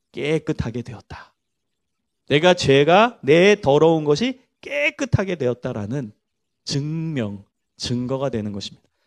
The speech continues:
고린도전서 육 장 십일 절에 보면 너희 중에 이와 같은 자들이 있더니 주 예수 그리스도의 이름과 우리 하나님의 성령 안에서 씻음과 거룩함과 의롭다 하심을 얻었느니라. 여러분, 씻어졌어요.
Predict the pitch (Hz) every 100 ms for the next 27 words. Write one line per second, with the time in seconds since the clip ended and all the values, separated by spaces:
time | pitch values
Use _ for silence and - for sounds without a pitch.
0 | _ 160 202 220 208 185 175 165 139 -
1 | 165 165 185 175 160 151 135 160 151 117
2 | - _ 135 165 226 202 214 202 165 175
3 | 175 165 170 151 143 151 147 - 139 156
4 | 117 _ - - 202 185 180 185 175 165
5 | 165 165 180 214 208 180 147 123 - -
6 | 175 196 220 214 208 208 - 277 262 233
7 | 185 165 160 135 - - 262 277 269 233
8 | 190 160 - _ 160 185 214 - 190 165
9 | 135 - _ 170 208 202 196 170 - 156
10 | 156 104 _ - 147 151 131 110 104 95
11 | _ _ _ _ _ _ _ _ _ 147
12 | 185 240 240 330 320 294 240 180 139 110